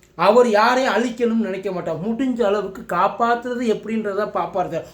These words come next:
முடிஞ்ச அளவுக்கு அவராலையும் முடியாத சூழ்நிலைக்கு நாம கொண்டு போயிட்டு அவரை தள்ளியிருக்கோம். அவர் ஒண்ணு நம்மளை கொண்டு போயிட்டு குழிக்குள்ள தள்ளல.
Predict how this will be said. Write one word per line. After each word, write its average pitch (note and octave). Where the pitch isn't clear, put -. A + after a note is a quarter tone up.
முடிஞ்ச A#3
அளவுக்கு F#3
அவராலையும் B3+
முடியாத B3
சூழ்நிலைக்கு A3+
நாம C#4
கொண்டு C4+
போயிட்டு C4+
அவரை C#4
தள்ளியிருக்கோம். A3
அவர் C#4
ஒண்ணு D4+
நம்மளை C#4
கொண்டு C4+
போயிட்டு D4
குழிக்குள்ள C#4+
தள்ளல. F3